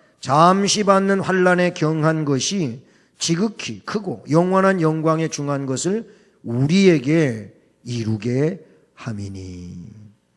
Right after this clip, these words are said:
이 땅 위에서 사역을 감당하는 일은 이 말씀에 있는 것처럼 잠시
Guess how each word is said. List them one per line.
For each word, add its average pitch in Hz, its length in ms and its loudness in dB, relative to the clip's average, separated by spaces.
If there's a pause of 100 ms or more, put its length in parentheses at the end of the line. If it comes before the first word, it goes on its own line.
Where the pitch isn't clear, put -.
(1200)
이 123 100 -10
땅 135 220 -2
위에서 127 360 -4
사역을 127 440 -6
감당하는 117 600 -6
일은 156 400 -2 (360)
이 135 160 0
말씀에 127 420 -2
있는 117 140 -4
것처럼 131 420 -8
잠시 147 1000 -2